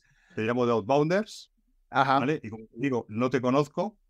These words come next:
Speaker 1: y me gustaría, si puede ser, tomarme un minuto para explicarte el motivo de mi llamada.
Speaker 2: Sí, sí, de una. Cuéntame.
Speaker 1: Pues mira, Chris, bueno, lo primero, he visto en LinkedIn, felicidades, que yo he visto que llevas cuatro meses, eh, que has subido, eh, digamos, de puesto y estás ahora llevando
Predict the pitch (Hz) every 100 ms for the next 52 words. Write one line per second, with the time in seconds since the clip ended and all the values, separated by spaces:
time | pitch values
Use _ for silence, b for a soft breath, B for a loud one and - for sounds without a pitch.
0 | _ _ _ 127 117 110 - 117 127 131
1 | - 113 107 - 113 120 - 147 - 110
2 | 113 117 120 120 127 131 120 113 - 120
3 | 123 143 143 127 113 110 127 117 107 104
4 | 95 92 87 _ _ - 185 143 175 147
5 | 147 135 87 - 165 147 101 82 - _
6 | _ _ _ _ _ _ _ _ - 117
7 | 127 135 131 143 131 131 123 117 123 147
8 | 165 165 139 147 156 147 160 156 160 160
9 | 123 113 123 127 131 139 - 117 123 127
10 | 123 127 117 120 - 127 - 120 117 123
11 | 117 113 - - - 120 117 113 117 -
12 | 117 117 113 107 107 _ 120 113 110 113
13 | 120 117 - 131 123 110 104 113 120 113
14 | 110 117 113 110 107